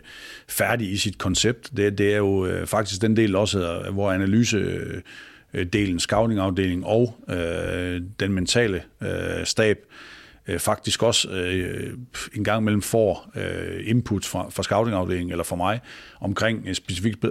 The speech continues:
prøv lige at kigge på ham her og hans kropssprog. Øh, skal vi lige prøve at rulle hans, øh, sidste tredive interviews igennem? Hvad hører vi?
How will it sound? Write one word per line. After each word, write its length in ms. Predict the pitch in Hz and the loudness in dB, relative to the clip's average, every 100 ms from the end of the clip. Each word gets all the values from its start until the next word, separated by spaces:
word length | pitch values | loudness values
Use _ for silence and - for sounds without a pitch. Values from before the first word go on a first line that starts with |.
| - | -2
prøv 140 | 113 | 0
lige 80 | 110 | 0
at 40 | |
kigge 200 | - 110 | 0 -2
på 60 | - | -2
ham 180 | 95 107 | 0 2
her 100 | 98 | 2
og 120 | 82 | 0
hans 140 | 90 | -4
kropssprog. 560 | - 107 - - 85 82 - - - - | -2 -4 -2 -4 -4 -4 -14 -20 -18 -6
Øh, 400 | 95 85 85 85 | -2 -2 -2 -2
skal 160 | - 104 | 2 4
vi 60 | |
lige 100 | 113 | 4
prøve 380 | - 107 104 98 | 4 4 6 4
at 380 | 92 92 98 101 | 2 -4 -6 -6
rulle 360 | 101 107 107 | 0 4 4
hans, 280 | 101 104 - | 4 2 2
øh, 440 | 90 87 87 85 82 | 0 0 -2 -2 0
sidste 340 | 120 110 98 | 2 2 0
tredive 380 | - 95 113 104 | -2 0 0 0
interviews 500 | 92 90 95 107 95 | -2 -2 0 0 0
igennem? 300 | 95 104 85 - - - - | 0 0 -2 -10 -18 -18 -2
Hvad 180 | 110 113 | 0 4
hører 220 | 123 127 | 4 4
vi? 240 | 110 92 | 4 2